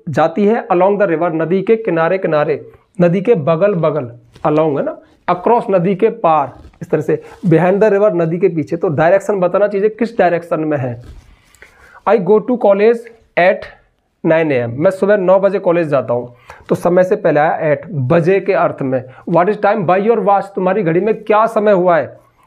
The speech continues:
तो time के लिए हम propositions का यूज़ करते हैं, बहुत सारे proposition time के लिए ही है, since है, for है, ठीक है, at है, by है, ये टाइम को शो करते हैं।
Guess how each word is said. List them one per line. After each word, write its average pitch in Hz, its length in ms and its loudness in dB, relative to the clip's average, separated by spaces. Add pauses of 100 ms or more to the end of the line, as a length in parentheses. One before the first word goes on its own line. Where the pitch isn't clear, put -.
तो 190 60 2
time 175 320 0
के 185 80 2
लिए 180 420 2
हम 175 120 -4
propositions 180 500 0
का 190 80 0
यूज़ 170 180 2
करते 165 240 0
हैं, 214 100 -2
बहुत 156 180 0
सारे 185 120 0
proposition 180 420 -2
time 170 320 0
के 202 100 2
लिए 160 240 0
ही 160 160 0
है, 120 260 -6 (420)
since 185 240 0
है, 160 200 -2
for 170 300 -2
है, 160 120 -2
ठीक 254 180 -2
है, 247 100 -6 (800)
at - 60 -10
है, 170 400 0 (320)
by 160 260 2
है, 175 340 0
ये 208 60 4
टाइम 175 320 0
को 185 120 0
शो 165 160 0
करते 123 300 -6
हैं। 120 160 -8